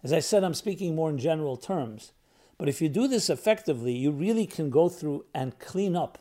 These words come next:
the addictive elements, the negatively addicted elements in each one of these ten, three and seven conscious faculties, and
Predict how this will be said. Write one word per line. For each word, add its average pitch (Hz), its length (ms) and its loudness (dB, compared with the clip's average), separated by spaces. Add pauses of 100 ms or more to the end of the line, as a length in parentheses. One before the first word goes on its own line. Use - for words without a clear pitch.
(800)
the 131 160 0
addictive 165 560 0
elements, 160 640 2
the 147 140 -8
negatively 165 560 4
addicted 127 420 -2
elements 127 380 -6
in 127 140 -12
each 202 260 -6
one 170 160 0
of 156 100 -4
these 139 160 -4
ten, 185 380 -4 (680)
three 190 240 2
and 165 140 2
seven 151 520 0 (440)
conscious 160 420 0
faculties, 208 760 -6 (560)
and 170 380 0